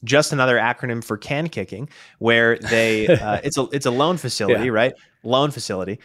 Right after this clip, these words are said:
Speaker 1: that's temporary, temporary, probably gonna
Speaker 2: Sure.
Speaker 1: be permanent, um, where banks who incurred all these losses on their treasury holdings because of the Fed's interest rate hikes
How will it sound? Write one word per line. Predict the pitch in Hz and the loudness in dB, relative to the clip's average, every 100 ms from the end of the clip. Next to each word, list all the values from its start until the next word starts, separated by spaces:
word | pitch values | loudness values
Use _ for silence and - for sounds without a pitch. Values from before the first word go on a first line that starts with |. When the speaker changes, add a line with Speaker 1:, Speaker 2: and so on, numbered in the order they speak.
| - | -6
Speaker 1:
that's | 123 120 | -4 -2
temporary, | - 165 170 104 92 107 | -2 -4 -2 -2 0 -2
temporary, | - - 127 98 82 104 131 _ | -6 -8 -6 -6 -6 -6 -10 _
probably | - 185 | -2 0
gonna | 139 | -2
Speaker 2:
Sure. | |
Speaker 1:
be | 110 | -4
permanent, | - 175 110 104 - - _ - | -2 -2 -2 -6 -10 -20 _ 0
um, | 113 110 107 - | 2 2 0 -8
where | 110 123 127 123 120 - _ - | -2 2 4 4 2 -2 _ -14
banks | 113 170 226 160 160 - - | 2 4 4 2 -2 -6 -8
who | - 156 143 - | -6 -2 -2 -4
incurred | 143 139 - 147 143 | -8 -4 0 0 2
all | 135 165 196 | 4 4 4
these | 185 165 | 2 0
losses | 131 135 143 139 - 55 - - - | 2 4 4 2 -6 -10 -12 -10 0
on | 127 143 | 2 2
their | 143 | 0
treasury | 131 131 135 156 | 2 2 2 2
holdings | 156 170 180 180 | 2 2 -2 -4
because | 123 120 180 165 | -4 -2 0 0
of | 143 | 0
the | 127 | 0
Fed's | 214 240 | 2 2
interest | 185 139 135 | 0 -4 -4
rate | 117 | -2
hikes | 104 95 - - | -2 -4 -6 -12